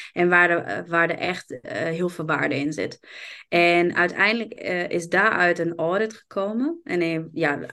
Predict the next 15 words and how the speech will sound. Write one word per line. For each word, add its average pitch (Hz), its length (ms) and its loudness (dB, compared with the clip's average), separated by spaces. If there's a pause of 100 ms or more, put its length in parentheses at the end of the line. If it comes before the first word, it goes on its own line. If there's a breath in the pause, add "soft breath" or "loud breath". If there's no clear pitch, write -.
(100)
wij 170 220 6
zijn 180 260 6
op 160 120 -2
de 160 80 -6
term 156 300 0
audit 160 300 0
gekomen, 175 360 -6
of 156 80 -4
jij 170 280 4
eigenlijk. 180 540 -2 (100)
Je - 80 -6
zou 165 280 2
het 147 80 -2
ook, 160 280 -2
ehm, 160 460 4